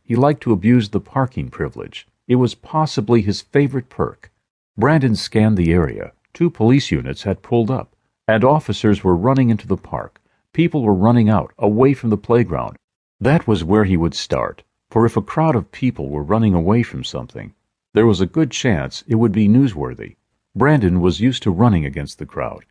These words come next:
He'd done it all of his life. He grabbed his Sony video camera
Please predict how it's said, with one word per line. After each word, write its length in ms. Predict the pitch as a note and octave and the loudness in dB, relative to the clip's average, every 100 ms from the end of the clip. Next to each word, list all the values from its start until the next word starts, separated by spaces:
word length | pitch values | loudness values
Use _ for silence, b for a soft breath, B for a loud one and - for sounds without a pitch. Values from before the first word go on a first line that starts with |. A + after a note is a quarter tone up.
| _ _ | _ _
He'd 200 | B2 G#2+ | -2 2
done 160 | D3+ D#3+ | 0 2
it 100 | B2 | 0
all 180 | A2+ | 0
of 80 | G#2 | 0
his 160 | F#2 D#2+ | -2 -6
life. 380 | C#2 A1 - _ _ _ _ _ _ - | -8 -10 -16 _ _ _ _ _ _ -2
He 100 | F2 | 0
grabbed 340 | D2 C#3+ C#3 | 2 2 2
his 160 | G2 - | 0 0
Sony 340 | B2+ B2 F#2 | 2 4 2
video 400 | D2+ A2 F2 B1+ | 2 0 0 -2
camera 460 | - A#1 G#1+ G#1+ | -6 -12 -12 -14